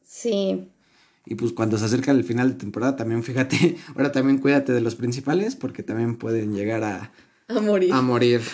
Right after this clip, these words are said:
Speaker 2: <laughs> Esa es la enseñanza de este podcast, güey, ¿no? ¿Qué más? ¿Qué más? ¿Qué más es de mamadores, güey? Ahorita.
Speaker 1: Mm, en la mañana estábamos platicando de la,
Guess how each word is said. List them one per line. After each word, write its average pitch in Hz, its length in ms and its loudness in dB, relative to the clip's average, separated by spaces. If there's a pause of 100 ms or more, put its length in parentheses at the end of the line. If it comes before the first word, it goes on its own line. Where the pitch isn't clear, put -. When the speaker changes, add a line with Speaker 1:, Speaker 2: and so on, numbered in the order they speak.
(160)
Speaker 2:
<laughs> 127 520 -8
Esa 139 160 -2
es 139 60 2
la 139 80 6
enseñanza 127 720 0
de 117 160 2
este 113 200 -4
podcast, 104 680 -8
güey, - 320 -14 (540)
¿no? 113 280 -8 (1300)
¿Qué 151 120 2
más? 131 260 4
¿Qué 147 140 0
más? 135 260 2
¿Qué 190 100 -4
más 202 200 -2
es 190 60 -8
de 202 60 0
mamadores, 110 800 -4
güey? - 280 -12 (1200)
Ahorita. 107 540 -4 (400)
Speaker 1:
Mm, 330 320 4
en 285 100 4
la 226 80 0
mañana 233 300 -4
estábamos 262 340 -6
platicando 185 680 -4
de 165 140 0
la, 180 600 -4